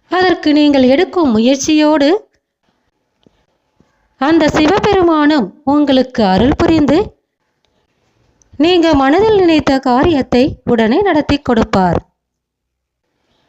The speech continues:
நம்பிக்கைதான் உங்களுடைய முதல் பலம். எதையும் நம்பிக்கையோடு செய்தால் நிச்சயமாக வெற்றியே கிடைக்கும்.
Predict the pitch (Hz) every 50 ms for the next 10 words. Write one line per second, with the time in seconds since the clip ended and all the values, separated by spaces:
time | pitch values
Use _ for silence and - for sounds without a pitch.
0 | _ _ _ _ _ - 190 214 247 285 320 370 427 415 415 - 359 330 311 269
1 | 302 269 240 269 359 359 - - 254 262 277 262 262 254 247 240 262 311 294 247
2 | 214 208 196 240 269 277 190 185 180 185 180 170 170 - _ - - - - -
3 | _ _ _ _ _ _ - 208 220 269 294 330 392 381 349 311 269 269 262 196
4 | 170 190 190 190 190 196 208 240 247 247 - 277 277 294 302 320 339 370 381 -
5 | - 220 226 226 220 196 208 220 208 165 147 - - 190 185 208 202 208 - -
6 | 262 262 269 262 262 269 269 - 240 269 311 277 190 202 202 202 - - 262 269
7 | 302 359 381 - 240 190 190 185 - - 180 165 156